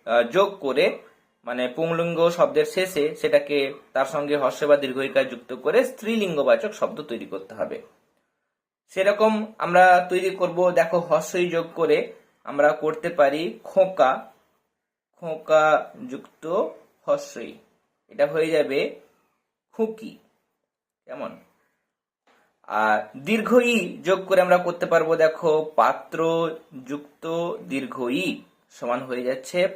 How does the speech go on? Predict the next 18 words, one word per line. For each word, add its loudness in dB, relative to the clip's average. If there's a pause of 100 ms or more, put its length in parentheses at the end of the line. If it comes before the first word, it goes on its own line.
পাত্রী। -2 (720)
তাহলে -4
দেখো 0 (220)
পরিবর্তন -4
হয়ে -2
যাচ্ছে, -2
এগুলো -2
হচ্ছে -4
পুংলিঙ্গ -4
খোকা, 2 (500)
পাত্রটাও -2
পুংলিঙ্গ, -4 (140)
তারপরে 2
খুকিটা 0
এবং -2 (140)
পাত্রীটা -2
হচ্ছে -6
স্ত্রীলিঙ্গ। -6